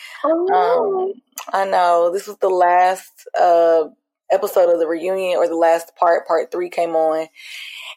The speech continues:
Speaker 2: And, um, hopefully you might be watching other franchises. That's why I was like, "Look, I gotta c-, catch on to some more franchises," 'cause I can't just stop there.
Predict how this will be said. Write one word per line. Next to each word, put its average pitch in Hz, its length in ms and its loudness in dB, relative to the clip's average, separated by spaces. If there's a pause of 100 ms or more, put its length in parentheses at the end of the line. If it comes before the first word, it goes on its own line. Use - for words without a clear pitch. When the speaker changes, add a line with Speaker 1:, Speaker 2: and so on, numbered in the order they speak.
(180)
Speaker 2:
And, 185 520 0
um, 175 560 0
hopefully 202 460 -2
you 185 80 -10
might 180 180 4
be 185 100 2
watching 180 460 0
other 180 600 0 (180)
franchises. 196 800 0
That's 285 180 2
why 339 140 4
I 311 40 4
was 262 220 2
like, 196 240 2
"Look, 185 240 -4
I - 100 0
gotta 320 300 2 (260)
c-, 180 200 -20 (100)
catch 254 240 -2
on 226 140 2
to 190 60 -12
some 208 140 -6
more 175 140 2
franchises," 202 800 0
'cause 190 160 -4
I 220 100 2
can't 262 280 -2
just 226 200 -2
stop 185 300 0
there. 170 320 0